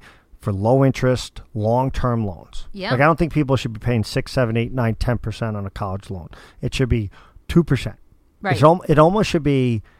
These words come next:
Speaker 1: n-, you know, cost
Speaker 2: Yeah, like
Speaker 1: neutral.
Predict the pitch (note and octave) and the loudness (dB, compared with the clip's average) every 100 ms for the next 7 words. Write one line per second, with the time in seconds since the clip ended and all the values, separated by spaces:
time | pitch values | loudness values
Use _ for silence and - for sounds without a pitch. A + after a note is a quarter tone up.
0 | _ _ _ - - - - - _ _ | _ _ _ -20 -18 -16 -16 -20 _ _
1 | _ _ _ - F#3+ C#3 A#2+ C3 C#3+ C#3 | _ _ _ -12 -2 2 2 2 2 2
2 | G#2+ A2+ - - - D#3+ C3+ F4+ B2+ C#3+ | 0 -6 -18 -20 -2 2 2 2 4 6
3 | D#3+ - G#2+ | 4 0 -6